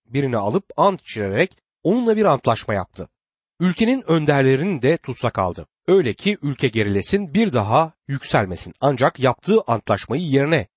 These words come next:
getirerek yaşayabilsin. Ne var ki Yahuda kralı kendisine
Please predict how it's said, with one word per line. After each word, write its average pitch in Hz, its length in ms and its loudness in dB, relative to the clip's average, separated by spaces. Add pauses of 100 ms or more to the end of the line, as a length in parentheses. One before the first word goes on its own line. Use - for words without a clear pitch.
(120)
getirerek 131 580 -2
yaşayabilsin. 104 680 -4 (480)
Ne 226 160 4
var 117 180 2
ki - 140 -8
Yahuda 151 360 2
kralı 95 340 -2
kendisine 196 580 -2